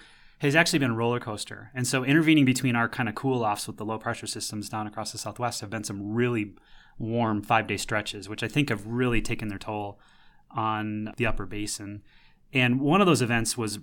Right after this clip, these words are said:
really deep low latitude, so it was a, a really strong, cold, low-pressure system, but it was actually south of Arizona. So you could actually,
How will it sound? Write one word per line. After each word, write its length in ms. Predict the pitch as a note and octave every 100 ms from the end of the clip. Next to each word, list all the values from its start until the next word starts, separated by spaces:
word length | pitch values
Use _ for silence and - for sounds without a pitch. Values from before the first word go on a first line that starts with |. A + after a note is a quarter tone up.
| - -
really 380 | D#3+ E3 C#3 A#2
deep 260 | C3 C3+
low 120 | B2 A2+
latitude, 480 | A#2+ C3+ C3 A2+
so 80 | -
it 20 |
was 120 | A2 A2+
a, 120 | G#2 -
a 80 |
really 440 | A#2 C#3+ C#3+ A2+ - - _
strong, 640 | - C3 B2 B2 B2 A2+ - _ _ _ _
cold, 380 | - C#3 C3 A#2
low-pressure 400 | A2+ - A#2+ A#2+
system, 320 | - G#2+ G#2+
but 120 | A2
it 80 | G#2+
was 160 | A#2 B2+
actually 260 | C#3+ A#2
south 420 | - - C3 C3+
of 80 | A2
Arizona. 500 | A2 G2+ A2 A2+ G2+
So 140 | - A#2
you 20 |
could 100 | B2+
actually, 600 | C#3 - A2+ A2 G2+